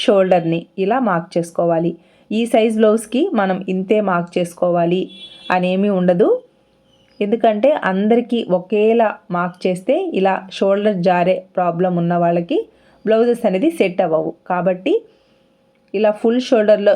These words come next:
చిన్న చిన్న అడ్జస్ట్‌మెంట్స్ చేసామంటే కరెక్ట్గా బ్లౌజ్ అయితే రెడీ అవుతుంది. కరెక్ట్గా నెక్ వెడల్పు రెండు ఇంచెస్కి మార్క్ చేసుకొని బాక్స్ని అయితే డ్రా చేశాను. క్రింది వైపున బ్రాకెట్ నెక్ని అయితే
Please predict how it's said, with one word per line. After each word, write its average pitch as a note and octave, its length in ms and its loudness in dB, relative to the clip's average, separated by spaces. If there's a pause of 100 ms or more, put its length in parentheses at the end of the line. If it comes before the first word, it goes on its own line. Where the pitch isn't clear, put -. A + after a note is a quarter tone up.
(120)
చిన్న G3+ 120 0 (100)
చిన్న G3+ 160 0 (100)
అడ్జస్ట్‌మెంట్స్ F#3+ 560 -4
చేసామంటే F3 640 -2 (500)
కరెక్ట్గా G3 480 -2
బ్లౌజ్ F3 300 2
అయితే E3+ 200 2
రెడీ F3 240 0
అవుతుంది. D#3 380 -8 (720)
కరెక్ట్గా G3+ 400 -2 (100)
నెక్ F#3+ 260 -2
వెడల్పు F3+ 340 0 (120)
రెండు F3 220 0
ఇంచెస్కి F#3 380 -2 (120)
మార్క్ E3 280 -4
చేసుకొని G#3+ 340 -2 (120)
బాక్స్ని F3 400 -2
అయితే G#3 220 0
డ్రా E3+ 140 0 (140)
చేశాను. F3 420 -2 (1800)
క్రింది A3+ 340 0
వైపున G#3 300 0 (180)
బ్రాకెట్ F#3+ 440 2
నెక్ని F3+ 240 -4
అయితే F3 140 -4